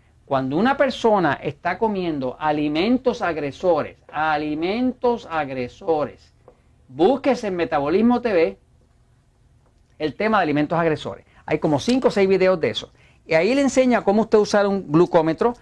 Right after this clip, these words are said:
para usted descubrir qué alimentos le están agrediendo. Los alimentos agresores más comunes que estamos encontrando en la práctica de los Natural Slim, que los tenemos en México, en Co-, en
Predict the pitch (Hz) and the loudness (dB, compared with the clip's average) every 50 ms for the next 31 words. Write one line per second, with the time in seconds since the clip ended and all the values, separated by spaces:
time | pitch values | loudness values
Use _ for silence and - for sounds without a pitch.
0 | - _ - 151 139 143 - - 175 185 202 196 - 214 208 220 240 220 - 196 | -18 _ -4 -4 -2 -2 -4 -4 -2 -2 -2 -4 -4 -6 -4 -4 -6 -2 0 0
1 | 185 180 180 202 226 226 226 185 151 - - 156 165 170 170 165 151 139 127 120 | 2 2 2 2 2 2 2 0 0 0 -2 -2 0 0 2 2 0 0 -2 -4
2 | 113 113 117 - _ _ _ _ _ _ - 135 131 135 139 139 156 202 226 - | -8 -10 -14 -20 _ _ _ _ _ _ -4 -2 0 0 2 2 2 2 2 2
3 | 269 233 240 233 202 202 185 185 180 - 214 208 190 165 151 147 151 160 190 233 | 0 2 2 0 0 0 0 -2 -2 0 0 0 0 -2 -4 -6 -4 -4 -2 -4
4 | 240 - - 233 220 220 233 247 226 202 - 180 151 - 165 180 190 208 208 - | -2 0 2 2 4 4 4 4 2 2 0 -2 0 0 0 2 2 0 0 -2
5 | 208 208 196 185 190 170 165 165 170 165 - - - _ - 131 135 131 131 123 | -6 -8 -6 -4 -2 -2 0 0 -2 -4 -4 -10 -20 _ -6 -4 -2 0 -2 0
6 | - - 175 185 208 - - 233 214 190 170 151 143 135 127 131 139 156 170 175 | 0 0 0 0 0 -2 -4 -2 0 2 2 2 0 0 0 0 0 0 0 0
7 | 208 208 202 196 175 - 185 180 180 180 185 180 - _ _ _ _ _ _ _ | 2 0 0 0 0 -2 0 2 2 2 2 -2 -6 _ _ _ _ _ _ _
8 | _ 139 127 120 - 131 127 139 156 165 175 160 143 135 135 143 156 170 170 170 | _ -4 -4 -2 -2 0 0 2 2 4 4 4 2 2 2 2 2 2 2 2
9 | 175 170 165 - - 170 165 165 165 160 151 151 151 143 143 131 127 - 151 143 | 0 0 -2 0 0 2 2 2 2 0 -2 -2 -4 -4 -4 -6 -6 -8 -12 -12
10 | 127 147 143 135 135 135 135 131 127 123 | -10 -10 -10 -8 -8 -8 -8 -10 -10 -14